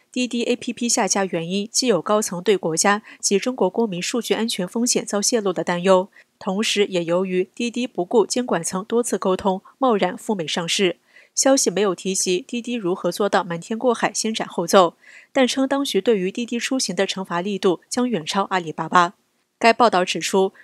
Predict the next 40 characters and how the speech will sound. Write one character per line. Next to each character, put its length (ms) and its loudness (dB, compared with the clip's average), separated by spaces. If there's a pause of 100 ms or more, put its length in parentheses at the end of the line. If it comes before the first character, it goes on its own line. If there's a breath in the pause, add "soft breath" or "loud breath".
(120)
中 180 -2
共 160 0
监 180 -2
管 180 0
层 280 -8
曾 240 -4
与 100 -2
滴 140 -8
滴 160 -2
高 180 2
层 220 -6
进 160 -2
行 180 -2
多 160 -6
次 160 -2
沟 160 0
通， 300 2 (220 loud breath)
不 120 0
希 160 0
望 220 0
滴 100 -6
滴 160 -2
去 200 -6
美 120 -4
国 160 -4
上 200 -4
市， 300 0 (340 loud breath)
但 160 2
滴 120 -6
滴 140 -2
方 200 -2
面 200 0 (220 soft breath)
并 160 0
未 120 2
给 160 0
予 220 -6
有 80 -8
效 180 0
反 200 -6
馈， 300 4